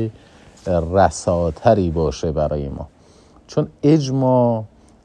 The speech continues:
یک مفهوم فقهی برای ما داره. اجماع اتفاق نظر فقها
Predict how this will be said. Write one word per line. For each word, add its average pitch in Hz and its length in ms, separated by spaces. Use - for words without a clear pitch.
یک 123 280
مفهوم 113 440
فقهی - 680
برای 76 420
ما 69 220
داره. 69 320
اجماع 131 800
اتفاق 104 920
نظر 101 540
فقها 113 880